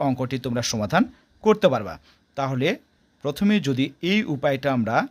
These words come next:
প্রয়োগ করতে চাই, তাহলে এখানে গুণ্যের জায়গায় লিখতে হবে কত? এক।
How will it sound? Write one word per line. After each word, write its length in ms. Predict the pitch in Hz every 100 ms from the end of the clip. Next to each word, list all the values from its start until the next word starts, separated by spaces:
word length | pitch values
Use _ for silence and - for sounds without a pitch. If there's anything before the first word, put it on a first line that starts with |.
| _ _ _
প্রয়োগ 200 | 170 170 170
করতে 200 | 165 - 120 110
চাই, 200 | 98 113 117
তাহলে 360 | 107 110 113 104 110 196 _ _ _ -
এখানে 320 | 131 151 120 123 127
গুণ্যের 400 | 180 196 196 156 127
জায়গায় 280 | 120 123 123
লিখতে 200 | - 123
হবে 160 | 123 123
কত? 160 | 131 - 131
এক। 80 | 104